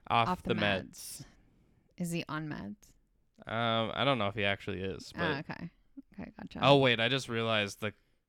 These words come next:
Speaker 1: there's a, a meaning for that that I did not mean for this movie. <laughs>
Speaker 2: Oh, okay.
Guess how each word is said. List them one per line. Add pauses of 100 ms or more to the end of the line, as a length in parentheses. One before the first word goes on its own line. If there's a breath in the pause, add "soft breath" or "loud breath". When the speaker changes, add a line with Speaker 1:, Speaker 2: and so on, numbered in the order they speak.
(580)
Speaker 1:
there's
a, (960 soft breath)
a
meaning
for
that
that
I
did
not
mean
for (160)
this
movie.
<laughs> (420)
Speaker 2:
Oh,
okay.